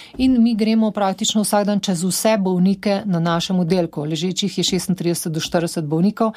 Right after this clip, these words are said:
in še kakšne težke bolnike v ambulanti. Tako da ta jutranji sestanek traja vsaj eno uro, da mi to vse predelamo. In včasih pač se zaplete pri kakšnem bolniku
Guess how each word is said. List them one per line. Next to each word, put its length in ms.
in 160
še 140
kakšne 260
težke 340
bolnike 400
v 160
ambulanti. 580
Tako 180
da 100
ta 300
jutranji 480
sestanek 600
traja 340
vsaj 380
eno 220
uro, 320
da 160
mi 180
to 160
vse 220
predelamo. 540
In 120
včasih 460
pač 280
se 180
zaplete 500
pri 160
kakšnem 380
bolniku 480